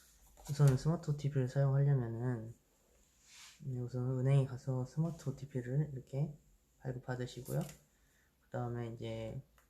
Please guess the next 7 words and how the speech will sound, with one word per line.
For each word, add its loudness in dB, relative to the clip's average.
<clears throat> 2
스마-, -6
어, -4
이 -4
스마트 0
오티피는 -2
이렇게 -8